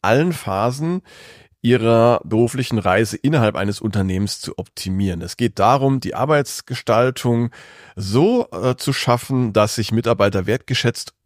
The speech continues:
unterstützt und motiviert fühlen,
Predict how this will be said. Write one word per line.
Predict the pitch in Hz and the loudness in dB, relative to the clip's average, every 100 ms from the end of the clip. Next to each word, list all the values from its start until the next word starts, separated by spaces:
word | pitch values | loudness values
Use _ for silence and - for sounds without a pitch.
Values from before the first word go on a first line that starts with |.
| - | -4
unterstützt | 123 117 107 - - 131 - - - | -2 -2 -4 -8 -4 -2 -2 -10 -6
und | 107 104 98 | -4 -4 -2
motiviert | 98 - 95 113 147 | -2 -2 -2 0 -2
fühlen, | - - 127 120 117 | -4 -4 2 4 4